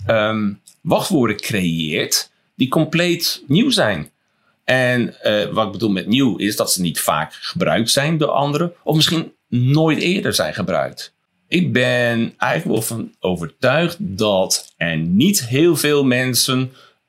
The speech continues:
het wachtwoord toekje, knijper, schaar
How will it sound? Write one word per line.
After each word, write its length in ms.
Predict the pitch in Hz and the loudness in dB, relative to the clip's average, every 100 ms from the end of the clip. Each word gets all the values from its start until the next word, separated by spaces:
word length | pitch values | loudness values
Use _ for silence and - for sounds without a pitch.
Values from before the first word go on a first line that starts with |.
| _ - | _ -6
het 100 | 87 | -2
wachtwoord 880 | 113 127 - 110 110 110 92 - _ _ _ _ _ _ _ - _ | 2 2 0 0 2 2 0 -4 _ _ _ _ _ _ _ -20 _
toekje, 680 | 165 160 - - 120 117 120 _ _ _ _ _ _ _ | -2 -2 0 0 2 0 -4 _ _ _ _ _ _ _
knijper, 840 | - 120 110 101 98 95 92 95 - _ _ _ _ _ _ _ _ | -2 2 2 0 -2 -4 -4 -8 -18 _ _ _ _ _ _ _ _
schaar 720 | - - - 123 85 64 - | -4 0 2 2 0 -4 -10